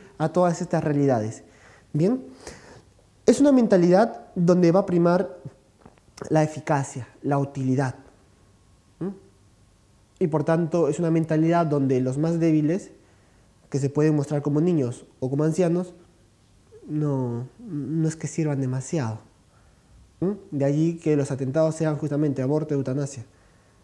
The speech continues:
Eh, los dos extremos, donde el ser humano es más débil, más frágil, más vulnerable.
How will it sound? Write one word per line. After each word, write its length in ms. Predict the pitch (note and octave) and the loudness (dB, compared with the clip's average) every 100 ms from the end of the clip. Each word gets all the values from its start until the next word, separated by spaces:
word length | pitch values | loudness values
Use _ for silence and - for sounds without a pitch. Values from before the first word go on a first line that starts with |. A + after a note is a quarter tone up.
| _ _ _ _ - | _ _ _ _ -6
Eh, 140 | - | 0
los 160 | D#3 D3+ | 0 2
dos 160 | F#3 | 0
extremos, 640 | F#3+ - F#3+ D3+ A#2+ B2+ - | -2 -2 0 2 0 -4 -4
donde 260 | D3+ D3 | 0 0
el 40 | C#3+ | 0
ser 120 | E3 | 0
humano 220 | E3+ E3+ | 0 2
es 60 | E3 | 0
más 260 | E3+ D#3+ | 0 0
débil, 320 | D#3+ D3 C3 C#3 | 0 0 0 -2
más 220 | D#3 D#3+ | -2 -2
frágil, 340 | D#3 C#3 C3 | -4 -4 -2
más 240 | C3+ D#3+ E3 | -2 0 0
vulnerable. 580 | D3+ C#3 C#3+ A#2+ A2+ | 2 2 0 -2 -6